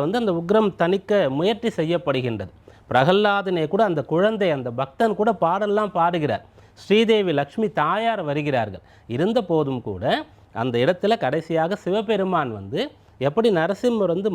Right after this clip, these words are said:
மனிதனாகவும் சிங்கமாகவும் ரெண்டு விதங்கள், ரெண்டும் சேர்ந்து அவதாரம் எடுத்தாரோ, அதே போல சரபம்னு சொன்னா பறவைன்னு அர்த்தம். பறவையாகவும் மனிதனாகவும் வந்து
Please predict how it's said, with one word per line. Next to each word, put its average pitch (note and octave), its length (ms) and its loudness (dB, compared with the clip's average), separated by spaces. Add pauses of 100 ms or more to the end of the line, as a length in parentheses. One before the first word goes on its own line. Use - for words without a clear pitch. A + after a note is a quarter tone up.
மனிதனாகவும் F#3+ 800 0 (100)
சிங்கமாகவும் F#3 720 2 (120)
ரெண்டு G#3+ 320 2 (120)
விதங்கள், F3 460 2
ரெண்டும் G3 400 0
சேர்ந்து A3 400 2
அவதாரம் D#3+ 420 0
எடுத்தாரோ, A2+ 500 -4 (460)
அதே C#3+ 220 4 (120)
போல G#2+ 220 -2 (640)
சரபம்னு G#3 600 0
சொன்னா F#3 180 -2 (120)
பறவைன்னு F3 540 0
அர்த்தம். - 260 -12 (340)
பறவையாகவும் A3+ 840 2
மனிதனாகவும் F#3 720 0
வந்து C#3 200 -4